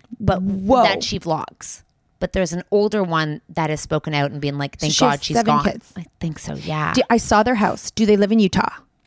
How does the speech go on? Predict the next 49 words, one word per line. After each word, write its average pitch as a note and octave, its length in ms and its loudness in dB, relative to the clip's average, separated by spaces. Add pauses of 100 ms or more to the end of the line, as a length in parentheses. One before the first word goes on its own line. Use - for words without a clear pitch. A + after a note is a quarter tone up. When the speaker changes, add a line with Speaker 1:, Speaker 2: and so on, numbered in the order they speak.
(220)
Speaker 1:
I F3 100 -4 (120)
don't E3+ 220 2
know F3 100 0
where F3+ 140 -2
they G3+ 160 -4
live. - 280 -6
I'm D#3+ 140 -6
assuming F#3 380 -2
they F#3 100 0
live. E3 180 -6
Yeah, G3+ 200 2
I G#3 80 0
think, A#3 240 -4
no, C#4+ 600 2 (120)
I C4+ 180 0
actually B3 260 -4
don't G#3+ 120 -2
know G#3 80 -2
where F#3+ 140 -2
they F3+ 100 -2
live. D#3 220 -4
Speaker 2:
So A#3+ 240 4
the, G#3 80 2
where G#3 200 6
they A#3 160 4
live, G3+ 260 4
they G3+ 120 6
live G3 140 6
in G3 80 2
this, F#3+ 140 2
like, G3+ 200 -2
cool G#3+ 300 4
modernish G3 540 4
house, F#3+ 340 2
but F#3+ 160 -2
it's - 120 -8
sort G3+ 200 4
of G3 80 2
in G3 60 4
the G3 60 6
middle F#3+ 200 4
of D#3+ 100 0
Speaker 1:
It E3+ 40 0
looks F3+ 60 4 (120)
Speaker 2:
nowhere. F3 160 6
Speaker 1:
like, E3 80 2
it G#3 40 0
looks A3+ 200 -2
like B3+ 80 -4